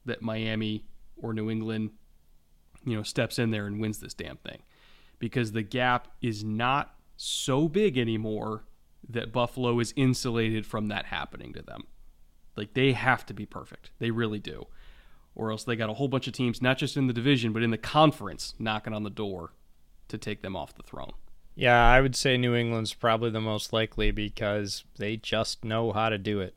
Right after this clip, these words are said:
Speaker 2: right? They've changed the roster, but the coaching staff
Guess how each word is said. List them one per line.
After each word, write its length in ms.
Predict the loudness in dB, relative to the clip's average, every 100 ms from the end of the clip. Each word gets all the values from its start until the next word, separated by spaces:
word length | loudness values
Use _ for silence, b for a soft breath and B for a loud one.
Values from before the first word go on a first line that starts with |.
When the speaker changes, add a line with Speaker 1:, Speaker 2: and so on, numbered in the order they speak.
| -4
Speaker 2:
right? 300 | -2 0 0
They've 460 | 0 2 0 -6 -6
changed 400 | 0 2 4 4
the 100 | 4
roster, 500 | 4 2 -2 -4 -2
but 200 | -4 -6
the 60 |
coaching 420 | -4 -2 -2 -6
staff 560 | -6 -2 0 0 -2